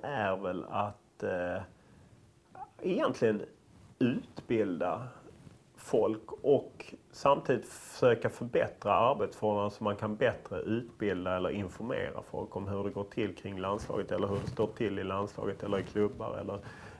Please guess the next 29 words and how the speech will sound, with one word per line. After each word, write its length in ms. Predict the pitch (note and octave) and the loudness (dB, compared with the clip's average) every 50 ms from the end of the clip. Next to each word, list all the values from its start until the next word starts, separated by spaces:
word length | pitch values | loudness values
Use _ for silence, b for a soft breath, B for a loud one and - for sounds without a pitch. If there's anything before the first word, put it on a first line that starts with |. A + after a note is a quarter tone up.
| B - | B -4
eller 160 | G2 G2+ - | -2 -2 -2
så. 260 | - - A2 G2+ - | 2 2 2 2 2
Att 180 | - G#2 - - | -2 -4 2 4
när 100 | A2+ A2 | 8 8
jag 120 | A2 G#2 | 8 8
skriver 420 | - - B2+ A#2 G#2+ F#2+ G#2+ G#2 B B B B B B B B B B B - | 8 6 6 6 8 8 6 6 B B B B B B B B B B B 12
ett, 300 | - F3+ F3 F3+ - - | 12 12 12 12 0 4
eh, 520 | - - D#3+ D#3 D#3 D3+ D3+ D3+ D3+ C#3+ C#3 | 10 12 12 12 12 12 12 12 12 12 12
blogginlägg 680 | A#2 D#3 E3 F3+ F#3 E3 D#3 C#3 C3 C3 B2+ B2+ A#2 | 12 12 12 12 12 12 12 12 12 12 12 12 12
om 100 | B2+ B2 | 12 12
att 180 | B2 A#2+ - - | 10 10 12 10
jag 120 | B2 A#2+ | 8 10
tycker 260 | - C3+ A#2 - - | 8 4 6 8 8
att 160 | A2+ A2+ A2+ | 8 8 8
det 80 | - A2+ | 10 8
är 80 | A2 A2 | 8 8
för 160 | - - B2+ | 8 8 8
jävla 300 | A#2+ A2+ G#2+ G#2 G#2 G2+ | 10 10 10 10 8 6
dåligt 420 | G#2 G#2+ G#2+ A#2 A2+ G#2+ G#2+ - | 8 8 6 6 6 4 4 4
av 120 | G#2 G2 G#2 | 2 4 6
landslaget 560 | G#2 G2+ G#2+ A2+ A2 - G#2 G2+ G2 - - | 6 6 6 4 4 4 4 4 4 2 0
att 100 | F#2+ - | -2 -2
köra 240 | - G#2+ G2+ G2 F#2+ | 0 2 2 2 2
fram 240 | - - G2 G2+ | 2 0 -2 -2
samma 320 | G2+ - A2 G2+ G2 F#2 F#2 | 0 2 2 2 4 2 -2
spelare 600 | - - - G#2 G#2 G#2 G2+ G2 F#2+ F#2+ F#2 G2 G2+ - _ - _ _ | -2 0 2 2 4 4 4 4 4 2 2 0 -4 -16 _ -20 _ _
dagen 280 | - G#2+ G2 G2+ F#2+ G2+ | -2 0 2 2 0 0
innan 220 | G2+ G2 F#2+ G2 | 0 0 -2 -2
Sverige-Tyskland, 1040 | - - - F#2+ G2 G2 - - D3 C3 - - - - A2 G2+ G2+ F#2+ G2+ G2 G2 | -4 0 0 2 2 0 -2 0 0 0 0 -2 -6 -2 0 0 2 0 -2 -4 -8